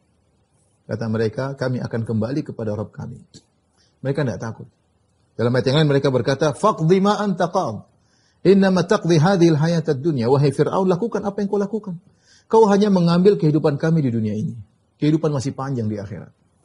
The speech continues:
Alam barzah, alam akhirat masih panjang. Kau hanya mengambil kehidupan di dunia ini. Ya. Tapi mereka berkata, "Qalu inna ila rabbina munqalibun."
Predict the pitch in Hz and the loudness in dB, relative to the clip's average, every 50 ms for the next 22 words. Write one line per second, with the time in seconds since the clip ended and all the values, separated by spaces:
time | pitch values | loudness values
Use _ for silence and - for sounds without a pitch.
0 | - - - _ _ _ - 92 98 95 98 98 113 113 101 101 110 107 104 110 | -20 -20 -20 _ _ _ -12 -8 -6 -4 -2 -2 -2 -2 -4 -6 -8 -8 -8 -8
1 | 104 101 - - 107 - 117 113 120 - - 104 131 131 - 156 165 160 123 107 | -10 -10 -12 -10 -8 -8 -6 -6 -8 -10 -10 -8 -10 -8 -8 -6 -6 -6 -6 -8
2 | - 117 101 - _ - 196 214 196 180 165 170 190 196 175 156 151 156 170 175 | -10 -12 -16 -16 _ -2 -2 0 0 0 0 -2 -2 -2 -2 -2 -2 -2 0 2
3 | 185 185 175 - - _ _ _ _ _ _ _ _ _ _ - 135 139 151 156 | 2 2 0 -2 -8 _ _ _ _ _ _ _ _ _ _ -6 -4 -4 -2 -2
4 | 156 131 123 117 113 113 110 120 135 113 98 - - - - - - 101 101 92 | -2 -2 -2 -2 -2 -2 -2 -2 -2 -4 -4 -6 -10 -18 -16 -12 -10 -10 -10 -10
5 | _ _ _ _ _ _ _ _ _ _ _ _ - 131 147 185 185 180 185 170 | _ _ _ _ _ _ _ _ _ _ _ _ -4 0 0 2 2 2 2 2
6 | 190 175 160 147 185 170 180 170 - 190 208 220 214 208 196 - 202 202 202 208 | 2 0 2 0 0 0 0 0 2 2 4 6 6 6 6 6 4 4 4 6
7 | 175 202 208 202 202 196 165 160 196 202 202 196 196 196 196 196 190 190 185 180 | 6 6 6 6 4 4 4 4 4 4 4 4 2 2 2 4 4 6 6 6
8 | 214 214 180 139 117 - - | 6 6 4 4 0 -4 -10